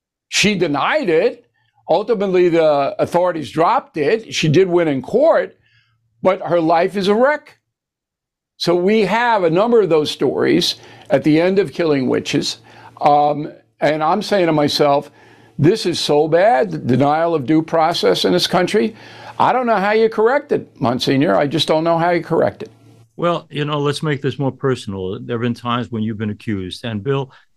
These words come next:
Speaker 2: um, you have the means because you keep bouncing back and being successful one thing after another. But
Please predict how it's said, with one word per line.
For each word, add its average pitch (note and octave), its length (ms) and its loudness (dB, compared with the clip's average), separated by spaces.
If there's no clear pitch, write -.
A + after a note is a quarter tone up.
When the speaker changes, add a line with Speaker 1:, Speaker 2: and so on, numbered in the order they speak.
Speaker 2:
um, A#2 360 -4
you C#3+ 160 -4
have D3+ 180 -4
the A#2+ 100 -2
means A2+ 480 -2
because A2 300 -8
you A#2 80 -8
keep A2 260 -10
bouncing B2 440 -4
back A#2+ 260 -4
and A2 80 -6
being A#2+ 220 -4
successful A#2+ 600 -10
one C3 280 -6
thing B2 240 -4
after A#2 240 -8
another. A#2+ 360 -2
But A#2 280 -6